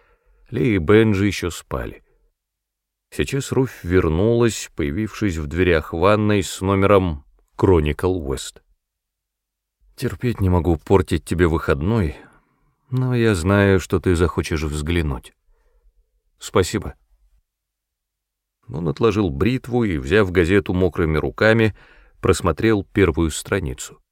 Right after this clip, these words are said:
Там была помещена заметка в одну колонку.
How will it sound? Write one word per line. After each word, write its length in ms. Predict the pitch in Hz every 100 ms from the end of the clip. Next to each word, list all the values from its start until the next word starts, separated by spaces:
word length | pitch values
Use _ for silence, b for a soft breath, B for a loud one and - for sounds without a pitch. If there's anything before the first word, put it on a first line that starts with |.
| _ _ _ _ _ _ _ _ _ -
Там 180 | 139 139
была 180 | 65
помещена 460 | 127 110 98 110 120
заметка 560 | 87 80 92 101 - 95
в 40 |
одну 260 | 87 76 69
колонку. 640 | 85 85 65 58 - -